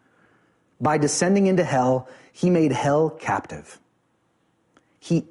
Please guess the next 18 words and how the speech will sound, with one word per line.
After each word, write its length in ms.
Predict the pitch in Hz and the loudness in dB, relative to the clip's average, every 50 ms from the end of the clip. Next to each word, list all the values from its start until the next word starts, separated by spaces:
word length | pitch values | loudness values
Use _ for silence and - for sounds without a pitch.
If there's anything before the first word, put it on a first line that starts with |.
| _ | _
angered 400 | - 147 151 170 160 131 110 87 | -2 0 0 2 2 2 0 -2
it 220 | 85 82 - - _ _ _ _ _ _ _ _ | -4 -8 -10 -16 _ _ _ _ _ _ _ _
when 140 | 117 110 107 | -6 -6 -6
it 140 | 101 - | -6 -8
tasted 400 | - - 139 131 - - - 110 | -8 -6 -6 -6 -4 -6 -6 -4
of 120 | 104 95 - | -4 -6 -8
his 200 | - 104 - - | -10 -12 -12 -12
flesh." 540 | - - - 82 76 - - - - - _ _ _ _ _ _ _ _ _ _ _ _ _ _ _ _ _ _ _ _ - | -14 -12 -12 -12 -12 -12 -16 -18 -20 -20 _ _ _ _ _ _ _ _ _ _ _ _ _ _ _ _ _ _ _ _ -6
And 140 | 110 113 | -6 -4
Isaiah, 720 | 120 - 123 127 131 123 110 147 170 180 151 117 110 113 117 | -2 0 0 0 0 0 0 2 2 2 2 0 0 -2 -4
foretelling 540 | - - 123 110 - - 160 175 175 151 117 | -4 -8 -8 -6 -2 -2 0 0 2 2 2
this, 320 | 110 113 117 - - - - - - - - _ | 2 0 -2 -2 -6 -10 -14 -18 -20 -20 -20 _
he 180 | - - 196 | -2 0 2
did 220 | 175 180 196 147 131 | 2 2 0 0 -2
cry, 300 | - 175 147 131 127 127 | -2 -2 -2 0 -2 -2
"Hell," 640 | 127 - - 175 175 180 196 220 226 240 240 220 - | -2 -2 0 0 0 2 2 2 2 2 0 -2 -4
said 280 | - - - 202 202 | -4 -2 0 0 0
he, 440 | 196 - - 214 214 226 233 220 - | 0 2 2 2 4 4 2 0 -2